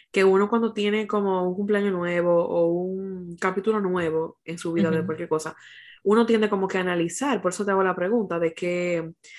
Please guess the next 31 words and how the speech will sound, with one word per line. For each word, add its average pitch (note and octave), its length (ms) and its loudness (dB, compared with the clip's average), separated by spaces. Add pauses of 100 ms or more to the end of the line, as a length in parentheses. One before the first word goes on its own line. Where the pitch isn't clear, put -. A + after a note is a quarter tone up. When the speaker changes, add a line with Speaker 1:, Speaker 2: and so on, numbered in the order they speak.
(220)
Speaker 1:
como G3+ 200 2
de G3 80 6
qué G3 100 2
tú A3 100 -2
te A#3+ 160 4
llevas G3+ 560 2
y F#3 100 -2
ese F#3 100 -4
tipo G3 180 -4
de F#3+ 100 2
cosas. E3 420 -2
Y F#3+ 100 4
a F#3+ 100 4
mí G3+ 120 2
lo A#3+ 100 2
que B3 80 -2
más, A3+ 380 -2
en F#3+ 160 -6
mi F#3 100 -4
caso, E3 420 -6 (340)
lo G3 180 6
que G3+ 100 4
más G3+ 420 0
me G#3+ 220 0
ha G#3 60 2
gustado, F3+ 560 0
lo E3+ 100 -2
que F3 80 -6
más E3+ 300 -4
me G3 160 0
llevo D#3+ 480 2